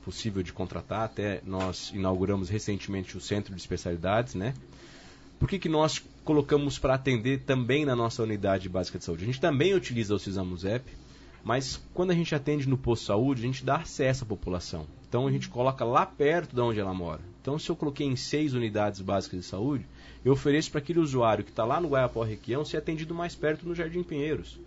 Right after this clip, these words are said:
ao mesmo tempo que eu consigo, pra quem tá aqui no Quebec, ser atendido no Quebec. E também mantém um atendimento no cisamus app. Então, a gente ampliou a oferta, mas também demos acesso,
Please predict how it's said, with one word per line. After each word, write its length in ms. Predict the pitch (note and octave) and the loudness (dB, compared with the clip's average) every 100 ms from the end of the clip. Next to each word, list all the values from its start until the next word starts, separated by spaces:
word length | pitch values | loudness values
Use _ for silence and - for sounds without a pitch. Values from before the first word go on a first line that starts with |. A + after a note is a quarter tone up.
| - - - | -20 -20 -6
ao 100 | A2 | -2
mesmo 300 | A2 C3+ C#3 | 0 0 0
tempo 300 | C3+ C3 C#3 | 0 -2 0
que 80 | D#3 | -2
eu 60 | D3+ | -2
consigo, 500 | D#3 C#3+ - A#2+ G2+ | -2 -4 -2 -2 -2
pra 160 | A2 | -4
quem 180 | G#2+ C3 | -4 -4
tá 120 | B2+ | -4
aqui 160 | A2+ B2+ | -4 -4
no 100 | A2+ | -6
Quebec, 560 | - G#2 G2 C#3 C3+ - | -4 -4 0 -2 -2 -6
ser 140 | C3 | -6
atendido 400 | C3 C#3 D3+ E3 | -4 -4 -4 -6
no 60 | F3 | -4
Quebec. 500 | G3+ F#3+ G#2+ - - - - - - | -4 -2 -4 -4 -14 -18 -18 -18 -12
E 40 | F#3 | -2
também 440 | G#3 F#3+ D#3 G#3 | 0 2 4 4
mantém 420 | G#3 G#3 - E3+ | 4 0 0 0
um 80 | E3+ | 0
atendimento 640 | E3+ D#3+ E3 D3 C#3 C3+ D3 | -2 -2 -4 -2 -2 -2 -4
no 120 | C#3+ | -6
cisamus 480 | D3 D3 C#3+ E3 C#3+ | -6 -8 -6 -4 -4
app. 180 | F#2+ - - - - - | -4 -8 -18 -18 -20 -12
Então, 160 | - A2+ | -2 0
a 60 | A2 | 2
gente 340 | G#2+ - - - | -2 -6 -12 0
ampliou 600 | C3 C#3 C3 A#2 C3+ G3+ | 2 2 0 0 2 2
a 60 | C4 | 0
oferta, 600 | A#2+ - A2 D#3+ - - - - - - - - - - - A2 | -2 0 2 2 0 -14 -18 -18 -20 -20 -20 -20 -20 -18 -12 0
mas 340 | B2+ D3 - | 2 2 2
também 340 | D3+ C#3 D#3+ | 2 2 2
demos 300 | D#3+ E3+ E3 | 2 0 0
acesso, 520 | F#3+ F#3+ F3 B2+ - | -2 0 0 0 0